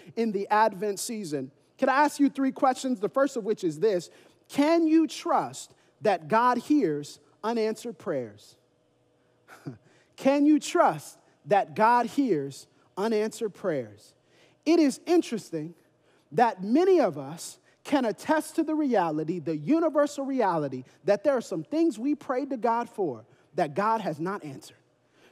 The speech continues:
There are some things that we came to God with that God has not met that need yet. There are some things that we have brought to God in our quiet time. There are some things that we have brought to God in our secret place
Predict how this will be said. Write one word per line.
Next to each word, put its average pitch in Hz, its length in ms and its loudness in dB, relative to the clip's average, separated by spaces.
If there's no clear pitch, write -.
There 262 180 4
are 262 60 2
some 214 240 -6
things 330 360 2
that 202 120 0
we 285 140 0
came 285 380 -2
to 254 100 -2
God 233 320 0
with 175 400 -6
that 147 260 -2
God 214 260 2
has 180 220 -4
not 196 240 -4
met 190 240 -6
that 190 180 -2
need 139 320 -4
yet. 110 200 -14
There 247 160 4
are 277 60 2
some 226 240 -6
things 330 320 2
that 214 160 0
we 254 140 4
have 170 260 -2
brought 240 300 0
to 240 100 -4
God 185 500 0
in 240 140 0
our 175 160 -2
quiet 220 460 0
time. 135 400 -8
There 285 140 4
are 254 40 2
some 233 220 -4
things 330 320 2
that 233 140 0
we 269 100 2
have 190 220 -2
brought 220 280 -4
to 185 120 -4
God 196 400 0
in 254 120 2
our 175 140 -2
secret - 500 -2
place 156 400 -2